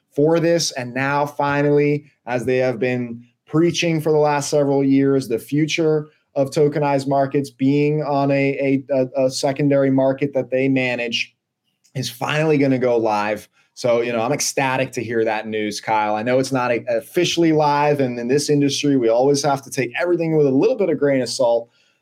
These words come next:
um, i-, in terms of announcements, but I truly believe that they will be live by the end of the year since they said it. And therefore, I gotta give it my company of the week, because that's just another,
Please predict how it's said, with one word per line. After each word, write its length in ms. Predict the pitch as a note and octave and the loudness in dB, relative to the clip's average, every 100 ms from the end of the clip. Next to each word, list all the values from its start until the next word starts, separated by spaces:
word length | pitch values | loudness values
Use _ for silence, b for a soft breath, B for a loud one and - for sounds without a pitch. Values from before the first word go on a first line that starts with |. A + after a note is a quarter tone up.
| _ | _
um, 640 | B2+ B2+ B2 A#2+ A#2 A#2+ B2 | -2 0 0 0 0 -2 -4
i-, 160 | C#3+ C3+ | -2 0
in 120 | B2+ | -2
terms 300 | C#3+ B2+ A#2 | 0 -2 -2
of 60 | A#2+ | -4
announcements, 680 | B2 C3+ D3+ - D#3 D3+ - | -2 -2 -2 -2 -2 -2 -2
but 200 | C3 B2 | 0 0
I 120 | A#2+ | 0
truly 440 | A#2+ D#3+ E3+ F3 | 0 2 4 4
believe 460 | D3+ C#3+ C#3 C#3 C3+ | 4 4 4 2 2
that 180 | B2 A2 | -4 -2
they 120 | A#2 | 0
will 220 | A2+ C#3+ | 2 2
be 140 | D#3 | 2
live 340 | C#3 A#2+ A#2 A2 | 2 0 -2 -2
by 160 | A#2+ | -2
the 140 | A2 A2 | -2 -4
end 100 | G#2+ | -6
of 60 | |
the 80 | G2+ | -10
year 460 | G#2+ C#3 D3 C#3+ C#3 b b | -2 2 4 2 -2 b b
since 260 | - B2+ A#2+ | -8 -6 -2
they 140 | B2+ | -2
said 320 | A#2+ C3 B2 | 0 0 0
it. 160 | B2+ A#2+ | 0 -2
And 140 | G#2+ | -2
therefore, 680 | G#2+ B2 C3 - B2 A#2 A2+ | -2 0 -2 -2 0 2 0
I 120 | E2+ G#2 | -4 -8
gotta 280 | A#2 B2 | -4 -2
give 160 | B2 B2 | -2 -4
it 40 | |
my 140 | A#2 A2 | -4 -6
company 420 | - A2+ A2+ A2+ | -6 -6 -4 -4
of 40 | |
the 100 | G#2+ | -4
week, 320 | G#2 A2+ G#2 - | -4 -6 -8 -16
because 460 | G2+ G#2+ G2+ G2 | -4 -2 -2 -4
that's 320 | - B2 A#2 - | -4 -4 -2 -4
just 200 | B2 B2 | -4 -2
another, 680 | A2+ A#2+ A#2+ A#2+ A#2+ A#2 | 0 0 2 2 2 0